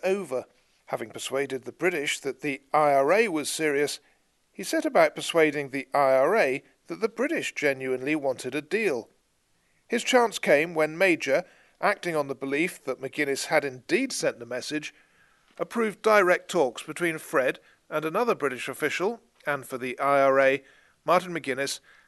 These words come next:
and the former hunger striker Jerry Kelly.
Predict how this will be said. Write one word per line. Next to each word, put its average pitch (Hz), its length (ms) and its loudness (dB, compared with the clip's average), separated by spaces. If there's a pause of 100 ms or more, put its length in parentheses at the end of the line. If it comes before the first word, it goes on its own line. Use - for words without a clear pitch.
and 151 180 0
the 156 140 2
former 180 400 2
hunger 214 360 -4
striker 135 460 -2
Jerry 123 440 -4
Kelly. 151 500 -6